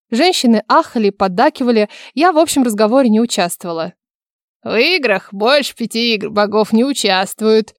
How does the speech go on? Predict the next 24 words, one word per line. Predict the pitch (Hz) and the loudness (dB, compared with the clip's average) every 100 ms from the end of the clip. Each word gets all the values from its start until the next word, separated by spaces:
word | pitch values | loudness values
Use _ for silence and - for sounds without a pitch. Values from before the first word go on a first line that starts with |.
| _ _ _ - | _ _ _ -2
И | 214 | 0
то | 226 233 | 2 4
уже | 247 240 | 4 2
перебор. | 269 285 294 247 294 285 294 _ _ _ _ _ | 0 0 0 2 4 2 0 _ _ _ _ _
С | - | 2
умным | 294 285 277 | 4 6 4
видом | 330 302 262 | 2 2 2
вещал | 247 - 277 | 0 2 4
Неорин. | 262 277 269 190 175 - _ | 4 4 2 0 -4 -10 _
Думаю, | 220 339 339 233 | -4 0 2 2
играют | 214 262 226 | 2 2 0
старшие | - 226 240 - 240 | 0 -2 -2 -2 -2
боги. | 208 190 190 190 185 _ _ _ _ | -2 -2 -4 -6 -12 _ _ _ _
А | - 208 | -2 0
раз | 196 202 | 0 -6
так, | - 302 349 | -2 0 0
то | - 403 415 | -2 0 0
младшим | 302 311 294 320 262 | 0 0 0 -2 -2
вряд | 208 220 226 | 2 0 0
ли | 208 | -2
что-то | 214 - 220 214 | -4 -4 -4 -2
достанется. | 208 214 - 220 214 214 - 220 214 - _ _ _ _ _ _ _ | -4 -4 -2 0 0 -2 -2 -2 -2 -8 _ _ _ _ _ _ _
«Думает | 208 196 254 226 220 208 208 208 208 196 | -2 2 4 6 6 4 4 4 2 2
он!» — | 220 214 214 196 | 4 4 4 0